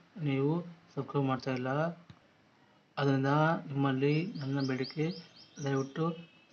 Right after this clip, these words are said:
ಸಬ್ಸ್ಕ್ರೈಬ್ ಮಾಡಿ, ತಿಳ್ಕೊಳ್ಳಿ, ಬುದ್ಧಿವಂತರಾಗಿ. ಆಮೇಲೆ ಇವತ್ತು ಈಗ ಆರ್ಟಿಕಲ್ಸ್ನ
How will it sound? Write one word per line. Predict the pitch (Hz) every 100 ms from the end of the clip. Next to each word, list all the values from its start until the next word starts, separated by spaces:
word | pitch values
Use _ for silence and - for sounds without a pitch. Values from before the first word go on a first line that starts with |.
| -
ಸಬ್ಸ್ಕ್ರೈಬ್ | 135 - 139
ಮಾಡಿ, | 139 151 175 175 - -
ತಿಳ್ಕೊಳ್ಳಿ, | 139 135 135 139 170 - - - 151
ಬುದ್ಧಿವಂತರಾಗಿ. | 135 135 131 131 131 151 175 - - _ - _ _ _ -
ಆಮೇಲೆ | 139 139 135 147 165 185 175 156
ಇವತ್ತು | 139 135 - 156 165 165 - - 143
ಈಗ | 139 143 160 175 - - _ - 147
ಆರ್ಟಿಕಲ್ಸ್ನ | 165 151 131 143